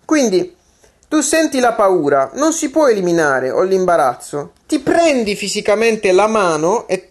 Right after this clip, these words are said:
e la appoggi sulla coscia della ragazza, e già questo è difficile, ovviamente. Poi sarà ancora più difficile tenerla, perché appena la metti, anche se non lo, cioè, non lo, già non lo volevi fare,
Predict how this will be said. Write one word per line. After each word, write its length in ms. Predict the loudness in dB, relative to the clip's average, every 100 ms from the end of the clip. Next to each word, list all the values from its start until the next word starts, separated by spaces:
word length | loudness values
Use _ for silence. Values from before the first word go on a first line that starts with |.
| -6
e 120 | -2
la 120 | 0
appoggi 560 | 0 2 2 2 -2 -4
sulla 300 | -2 0 0
coscia 300 | -2 -2 0
della 180 | 0 2
ragazza, 720 | 2 0 -2 -4 -2 -4 -10 _ _ _
e 140 | -8
già 160 | 0 0
questo 300 | 2 0 0
è 60 | -4
difficile, 540 | -6 -10 -12 -4 -2
ovviamente. 720 | 0 0 -2 -6 -6 -6 -6 -10 _ _ _ _ _ _
Poi 220 | 0 2
sarà 300 | 4 2 4
ancora 560 | 2 0 0 2 4 2
più 140 | 0
difficile 500 | -4 -4 -4 -2 0
tenerla, 760 | 2 2 2 2 2 0 -2 -10 _ _ _ _ _ _
perché 300 | -2 2 0
appena 520 | 0 -2 0 2 4
la 120 | 4
metti, 680 | 2 0 -4 _ -6 -6 -6
anche 400 | -2 0 0 0
se 280 | 0 2 2
non 180 | 2 2
lo, 320 | 2 0 -4 -6
cioè, 140 | -4
non 160 | 0 0
lo, 160 | 0
già 220 | 0 0 2
non 200 | 2 2
lo 120 | 4
volevi 360 | 4 2 0
fare, 560 | -2 0 2 0 -2 -6